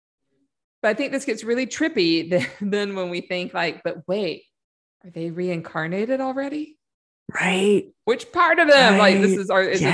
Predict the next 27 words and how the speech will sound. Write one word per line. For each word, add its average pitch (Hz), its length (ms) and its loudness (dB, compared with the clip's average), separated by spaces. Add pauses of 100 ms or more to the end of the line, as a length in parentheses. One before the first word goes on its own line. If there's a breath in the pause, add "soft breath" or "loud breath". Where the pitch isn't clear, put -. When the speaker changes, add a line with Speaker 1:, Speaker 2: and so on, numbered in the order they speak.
Speaker 1:
soul 214 220 2
Speaker 2:
Yeah. 196 220 2
Speaker 1:
fragment? 262 640 2
So 202 120 -2
then 220 160 -4
it 202 80 -10
gets 190 220 -8
really 170 180 -8
trippy. 165 440 -10 (180)
Um, 165 320 -4
and 180 140 0
then 165 360 2 (720)
but - 260 2
even 285 340 0
so, 240 460 2
even 254 200 -6
if 269 100 -6
they 202 220 -2
are, 185 460 0
you 180 120 -8
know, 170 100 -4
I'm 170 160 -6
still 175 360 -6
accessing 165 760 -8
their 156 280 -4
higher 160 380 -2
self, 392 300 -6